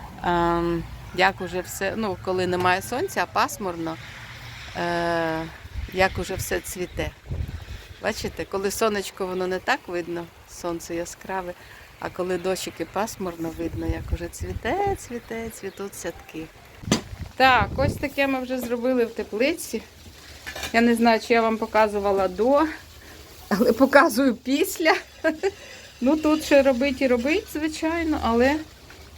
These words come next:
вже трохи вирівняли, перекопали, розбили ті глиняні грудки. Тут така земля дуже-дуже важка.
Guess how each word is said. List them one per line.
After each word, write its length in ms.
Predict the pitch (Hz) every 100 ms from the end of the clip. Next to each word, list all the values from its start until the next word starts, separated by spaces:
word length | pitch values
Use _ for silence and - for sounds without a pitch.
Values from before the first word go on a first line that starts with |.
| -
вже 260 | 208 254
трохи 400 | 254 247 262 262
вирівняли, 760 | 220 254 311 302 262 240 220 208 - -
перекопали, 760 | 226 214 208 220 240 269 240
розбили 560 | 208 202 196 233 233 214
ті 240 | - 220 - - - - -
глиняні 540 | 202 240 247 226 208
грудки. 580 | 202 208 269 277 - 214 220 -
Тут 120 | 214 -
така 320 | 220 214 214
земля 420 | 214 214 226 269
дуже-дуже 680 | 220 220 208 190 202 196 196
важка. 460 | 196 - - 247